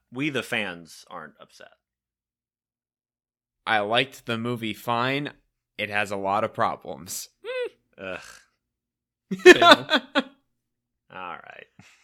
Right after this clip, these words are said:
Speaker 2: I, I hate to be that guy
Speaker 3: In
Speaker 2: again.
Speaker 1: Do you?
Speaker 3: In,
Speaker 2: I, I do.
Speaker 3: there
Speaker 2: I
Speaker 3: is,
Speaker 2: do. <laughs>
Speaker 3: in a, in another multiverse, there's a version of you that watches this movie and says, "This movie has no problems." Ever think of that?
Speaker 1: Or is like,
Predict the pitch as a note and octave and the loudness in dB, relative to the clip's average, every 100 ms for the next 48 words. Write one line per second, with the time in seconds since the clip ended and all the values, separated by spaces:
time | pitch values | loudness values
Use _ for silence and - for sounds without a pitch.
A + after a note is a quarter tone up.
0 | _ - - C#3 D3 D#3 D3 F3 E3 F3+ | _ -8 4 4 8 8 8 6 4 0
1 | D3 E3+ C#3 C#3 C3+ C3 B2 B2+ B2 E3+ | 0 0 6 6 6 4 6 6 4 2
2 | B2 A2+ G#2+ A2 C3 B3 A#3+ B3 E4 D#3 | 2 2 0 0 -2 -4 -4 -2 -2 -2
3 | - - _ _ _ - F3 F#3 E3 D#3 | -10 -20 _ _ _ -2 4 6 4 6
4 | G#3+ A3+ F3 C#3+ F#3 G3 D#3 F3 - F3+ | 8 8 6 4 6 8 8 8 8 6
5 | D3+ - A#3 G#3 F#3 F3+ E3+ - D#3 D3+ | 6 2 2 2 0 0 0 0 -4 -6
6 | D3+ E3+ F#3 G3 D3+ C3+ B2+ A#2 A#2 - | -6 -4 -4 -4 -6 -6 -8 -10 -12 -10
7 | C3+ A#2+ A#2+ C3 B2+ B2 B2 C3 A2+ - | -10 -8 -8 -8 -8 -12 -8 -8 -8 -10
8 | - - _ _ B2+ A2 B2+ C3+ C#3+ B2+ | -18 -20 _ _ -10 -6 -4 -4 -6 -10
9 | A#2 - A#2 G#2+ G2+ F#2+ - - A#2 A2 | -12 -12 -12 -10 -8 -10 -12 -14 -14 -8
10 | A#2 A2+ - G#3+ C3+ A#2+ B2+ C3+ D3+ E3 | -4 -4 -6 -8 -6 -6 -4 -6 -6 -8
11 | - - - - - _ _ _ _ _ | -8 -10 -14 -20 -20 _ _ _ _ _
12 | _ _ _ _ D#3+ D#3 D#3+ D#3 D3 D#3 | _ _ _ _ -6 -4 -6 -8 -6 -6
13 | _ _ _ _ _ D3 D3+ D#3 D#3 | _ _ _ _ _ -4 -2 0 -2